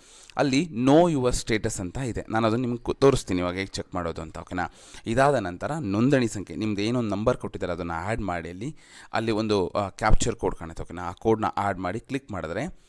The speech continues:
ನಿಮ್ಮ ಒಂದು ಸ್ಟೇಟಸ್ ಏನಿದೆ ಅಂತ ಕೂಡ ಈ, ಆ ಒ-, ಒಂದು ವೆಬ್ಸೈಟಲ್ಲಿ ನಿಮಗೆ ತಿಳಿಸ್ತಾರೆ. So, ನೀವು ಹೋಗಿ ಯಾರನ್ನೋ ಹೋಗಿ ಕೇಳೋದಕ್ಕಿಂತ, so, ನೀವೇ ಚೆಕ್ ಮಾಡ್ಕೋಬೋದು, ಓಕೆನಾ? ಅಥವಾ ಯಾರೆಲ್ಲ ನಿಮ್ಮ ಮಕ್ಕಳು,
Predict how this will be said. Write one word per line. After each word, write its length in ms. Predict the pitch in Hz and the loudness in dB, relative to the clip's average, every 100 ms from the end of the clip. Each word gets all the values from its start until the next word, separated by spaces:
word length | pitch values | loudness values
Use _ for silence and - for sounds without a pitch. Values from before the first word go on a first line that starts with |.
| _ | _
ನಿಮ್ಮ 240 | 113 127 131 | -6 -2 2
ಒಂದು 360 | 127 113 110 | 2 2 2
ಸ್ಟೇಟಸ್ 540 | 104 - 135 139 139 117 | 0 2 2 2 0 0
ಏನಿದೆ 300 | 107 107 95 | 0 -2 -4
ಅಂತ 160 | 90 | -8
ಕೂಡ 260 | 90 - 87 165 - - - - | -10 -6 -4 -6 -8 -20 -12 -2
ಈ, 160 | 135 | 2
ಆ 240 | 160 104 117 | 2 4 4
ಒ-, 200 | 107 - | 4 2
ಒಂದು 260 | 104 107 98 | 0 2 2
ವೆಬ್ಸೈಟಲ್ಲಿ 540 | 101 - 120 92 90 | 2 0 -2 -2 -4
ನಿಮಗೆ 240 | 87 82 | -6 -6
ತಿಳಿಸ್ತಾರೆ. 420 | - 98 92 92 82 - - - | -4 -6 -6 -6 -8 -10 -20 -8
So, 140 | 110 | -6
ನೀವು 220 | 107 98 98 | -4 -2 -2
ಹೋಗಿ 200 | 101 98 | -2 0
ಯಾರನ್ನೋ 300 | 95 98 113 | 0 2 2
ಹೋಗಿ 400 | 113 101 92 92 | 4 2 0 -6
ಕೇಳೋದಕ್ಕಿಂತ, 580 | 90 85 82 85 87 - - | -6 -8 -10 -14 -12 -10 -6
so, 100 | 190 | 0
ನೀವೇ 260 | 143 147 | 2 2
ಚೆಕ್ 300 | 151 127 - | 0 -2 -6
ಮಾಡ್ಕೋಬೋದು, 460 | 107 87 - 85 85 | -4 -4 -4 -6 -6
ಓಕೆನಾ? 220 | 82 87 | -8 -8
ಅಥವಾ 200 | 90 95 | -8 -6
ಯಾರೆಲ್ಲ 400 | 95 95 98 98 | -4 -4 -2 -2
ನಿಮ್ಮ 200 | 95 92 | -2 -4
ಮಕ್ಕಳು, 380 | 92 - 95 90 | -6 -2 2 2